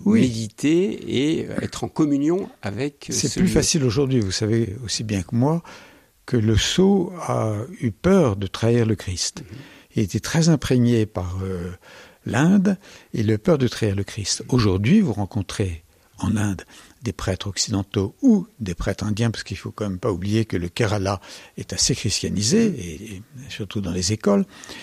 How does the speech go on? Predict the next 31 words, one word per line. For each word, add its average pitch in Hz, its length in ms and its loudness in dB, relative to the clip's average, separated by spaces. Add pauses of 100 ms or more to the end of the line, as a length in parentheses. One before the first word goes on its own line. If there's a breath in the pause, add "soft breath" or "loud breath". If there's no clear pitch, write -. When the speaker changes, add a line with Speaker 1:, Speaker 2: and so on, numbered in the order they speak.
(180 loud breath)
Speaker 1:
vous 151 180 4
les 156 100 6
rencontrez, 139 520 2 (260 loud breath)
et 180 220 2 (200)
il - 40 -8
n'y 147 60 2
a 135 60 -2
pas 190 180 0
la 170 100 4
même 165 240 4
tension 170 520 0
qu'il 131 140 -8
pouvait 110 260 2
y 104 100 2
avoir, 139 340 0
parce - 240 -4
que 180 180 4 (400 loud breath)
on 131 120 4
est 139 80 2
capable 151 400 -2
probablement 185 840 4 (320 soft breath)
de, 185 520 2 (240)
à - 140 -8
partir 175 380 0
de 143 140 0
s-, - 400 -2
de - 100 -14
la - 100 -4
fidélité 180 760 2 (400 loud breath)
à - 120 -6
l'évangile, 127 640 2